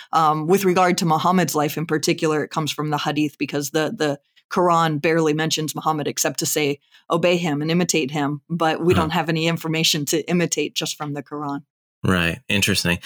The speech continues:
Speaker 2: So what's the
Speaker 1: Mm-hmm.
Speaker 2: standard response to this from, uh, Muslim authorities and the Muslims that you met in Muslim majority countries?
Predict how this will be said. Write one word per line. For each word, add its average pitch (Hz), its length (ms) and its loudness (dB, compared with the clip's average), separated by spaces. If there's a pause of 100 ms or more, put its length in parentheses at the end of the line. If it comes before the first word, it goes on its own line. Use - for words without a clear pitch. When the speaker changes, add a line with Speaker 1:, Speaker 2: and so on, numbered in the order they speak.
(160)
Speaker 2:
So 131 160 4
what's 139 200 4
the 175 60 2
Speaker 1:
Mm-hmm. 156 60 4
Speaker 2:
standard 117 400 2
response 95 480 2
to 92 80 2
this 80 240 2
from, 85 320 2
uh, 80 180 2
Muslim 85 640 0
authorities 90 720 0
and 87 240 0
the 90 40 4
Muslims 90 420 2
that - 100 -2
you 92 100 2
met 87 280 0
in 85 360 0
Muslim 95 300 4
majority 87 380 2
countries? - 520 -4